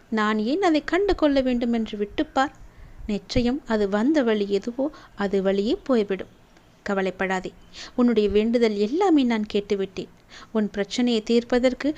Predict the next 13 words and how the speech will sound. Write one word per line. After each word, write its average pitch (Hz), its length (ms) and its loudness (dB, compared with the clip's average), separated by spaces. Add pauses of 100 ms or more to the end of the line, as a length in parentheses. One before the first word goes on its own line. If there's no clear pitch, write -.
(140)
நல்ல 349 320 2
ஒரு 247 240 2
தீர்வையும் 214 540 0
தந்துவிட்டேன். 220 640 -2 (580)
இதை 277 200 2
நீ 254 200 0
ஏற்றுக்கொள்வதும் 226 800 -2 (440)
ஏற்றுக்கொள்ளாமல் 294 880 2
அப்படியே 262 560 2
உதாசீனம் 220 600 -2
செய்வதும் 220 480 -2 (480)
உன்னுடைய 220 480 2
விருப்பம். - 420 -6